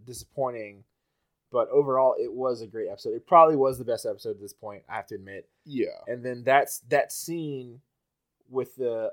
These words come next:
Speaker 1: other metahuman and Superman, and them, Superman beating the crap out of him.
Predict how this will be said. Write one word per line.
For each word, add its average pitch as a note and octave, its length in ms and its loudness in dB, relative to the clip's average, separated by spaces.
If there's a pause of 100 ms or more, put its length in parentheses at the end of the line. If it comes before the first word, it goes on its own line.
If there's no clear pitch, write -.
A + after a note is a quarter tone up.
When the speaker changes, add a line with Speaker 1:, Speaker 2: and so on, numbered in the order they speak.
Speaker 1:
other B2 300 0
metahuman A2+ 760 -10
and G2 420 -20 (260)
Superman, G#2+ 560 -12
and G2+ 100 -20
them, G#2 160 -20 (380)
Superman A#2 380 -12
beating G#2+ 180 -14
the G2 60 -20
crap G2 260 -4
out G2+ 120 -6
of F#2 120 -16
him. F#2 220 -20